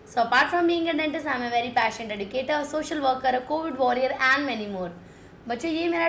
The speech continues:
Telegram चैनल है, ग्रुप है actually, जिसमें आप ओपन डिस्कशंस, अपने क्वेरीज, क्विजेज and many more things, handwritten notes, everything you will get over here। साथ साथ आपके फिजिक्स का भी ये सॉल्यूशन, वन स्टॉप सॉल्यूशन बन चुका है।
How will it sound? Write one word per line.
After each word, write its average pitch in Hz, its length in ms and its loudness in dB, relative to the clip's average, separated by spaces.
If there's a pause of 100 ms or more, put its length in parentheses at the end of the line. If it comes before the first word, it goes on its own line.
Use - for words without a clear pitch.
Telegram 269 560 0
चैनल 226 360 2
है, 285 220 6
ग्रुप 285 280 -2
है 240 160 6
actually, 226 360 -6 (380)
जिसमें 262 280 -2
आप 302 180 0
ओपन 247 280 -2
डिस्कशंस, 302 680 -2
अपने 240 220 -2 (120)
क्वेरीज, 339 560 2
क्विजेज 262 580 2 (140)
and 311 420 6
many 254 300 -4
more 226 180 -2
things, 202 240 -6
handwritten 240 540 -2
notes, 285 340 -4 (560)
everything 320 800 0
you 262 100 -2
will 269 160 -2
get 240 220 0
over 214 180 2
here। 180 180 -4 (300)
साथ 294 300 6
साथ 320 240 2
आपके 294 180 -4 (160)
फिजिक्स 339 340 -4
का 302 180 2
भी 294 180 -4
ये 294 100 -2
सॉल्यूशन, 247 640 -2
वन 240 120 -2
स्टॉप 247 300 -2
सॉल्यूशन 220 360 -2
बन 220 200 -2
चुका 277 160 2
है। 294 140 4